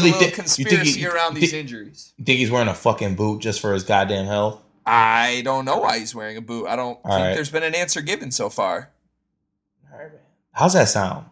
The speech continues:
Speaker 2: Look, three of those four wings
Speaker 1: You
Speaker 2: are
Speaker 1: say some wild, you say some wild shit, but, like,
Speaker 2: Three
Speaker 1: I gotta
Speaker 2: of
Speaker 1: draw the line at a dude wearing a boot for a conspiracy theory.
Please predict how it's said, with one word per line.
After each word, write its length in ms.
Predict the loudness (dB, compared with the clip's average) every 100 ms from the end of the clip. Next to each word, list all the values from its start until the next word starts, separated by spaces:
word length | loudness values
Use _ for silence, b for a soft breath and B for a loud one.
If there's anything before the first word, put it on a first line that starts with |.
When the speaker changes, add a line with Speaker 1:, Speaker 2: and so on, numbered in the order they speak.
| 2
Speaker 2:
Look, 180 | 2
three 380 | 2 -6 -4 0
of 120 | 4 4
those 160 | 4 2
four 340 | 0 2 2
wings 520 | 0 0 -2 -4 -4 4
Speaker 1:
You 100 | 6
Speaker 2:
are 20 |
Speaker 1:
say 180 | 8 6
some 240 | 6 8
wild, 380 | 8 8 6 2
you 40 |
say 180 | 0 0
some 200 | 0 2
wild 300 | 6 6 6
shit, 340 | 2 -2 -4
but, 100 | -8
like, 140 | -6 -2
Speaker 2:
Three 80 | 2
Speaker 1:
I 80 |
gotta 160 | 6 6
Speaker 2:
of 60 | 6
Speaker 1:
draw 220 | 6 6
the 100 | 6
line 300 | 6 6 6
at 180 | 2 0
a 60 | 0
dude 240 | 0 0
wearing 220 | 0 0
a 60 | -2
boot 340 | -2 -4 -4 -10 -12
for 120 | -10
a 60 |
conspiracy 560 | -10 -12 -10 -10 -8 -10
theory. 340 | -12 -16 -18